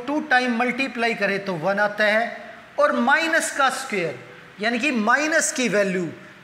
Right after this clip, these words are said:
जब दो बार मल्टीप्लाई होती है तो माइनस माइनस प्लस हो जाता है, तो ये आपका प्लस का सिक्सटीन आ जाएगा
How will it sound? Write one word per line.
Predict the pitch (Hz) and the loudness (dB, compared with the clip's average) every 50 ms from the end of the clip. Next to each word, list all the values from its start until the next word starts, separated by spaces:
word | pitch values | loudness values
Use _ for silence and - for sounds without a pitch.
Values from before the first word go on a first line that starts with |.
| - 165 139 131 | -16 -14 -8 -2
जब | 180 240 262 254 220 294 294 277 - - - - - 170 156 151 | 0 2 2 2 2 0 0 -2 -6 -12 -16 -16 -16 -10 -4 2
दो | 233 269 294 311 302 | 4 6 8 8 8
बार | 247 240 233 226 226 226 | 8 6 4 4 4 2
मल्टीप्लाई | 220 220 233 240 233 - 254 254 247 240 233 226 226 220 | 2 0 0 0 0 0 -2 -2 -2 0 2 2 2 2
होती | 214 196 - - 196 196 | 2 0 -2 -2 -4 -2
है | 196 180 175 175 - 220 - - - - - - - | 0 0 2 0 0 -2 -4 -10 -16 -20 -20 -12 -6
तो | - 214 | -4 -4
माइनस | 190 202 214 233 247 262 269 269 269 269 - | -2 0 0 0 0 0 0 0 -2 -2 -2
माइनस | 196 196 202 202 208 208 233 233 233 - | -4 -2 0 0 0 0 -2 -4 -6 -8
प्लस | - - 214 226 220 220 202 | -6 -2 0 0 0 0 -4
हो | 190 | -4
जाता | 165 170 185 175 180 - 185 | -2 -2 -2 -2 -2 -2 0
है, | 190 196 220 220 - - - - - - | 2 0 0 -2 -6 -12 -16 -18 -16 -10
तो | - 208 | -8 -6
ये | 190 180 214 226 226 226 226 220 - | -4 -2 0 0 0 0 -2 -2 -2
आपका | 202 190 185 190 - - - 202 202 208 240 240 - - - - - - - | -2 -2 -2 -4 -6 -6 -2 0 2 2 2 0 -2 -8 -14 -16 -16 -14 -8
प्लस | 208 202 214 208 - - | -2 -2 -2 -2 -2 -4
का | - 214 220 220 | 0 0 0 0
सिक्सटीन | 220 220 - - 240 240 - - - - 247 233 233 220 | 0 -4 -8 -8 -8 -8 -8 -10 -6 -4 -2 -2 0 0
आ | 208 196 185 | 0 0 0
जाएगा | 151 175 185 185 185 175 190 196 | 0 -2 -2 -2 0 0 0 2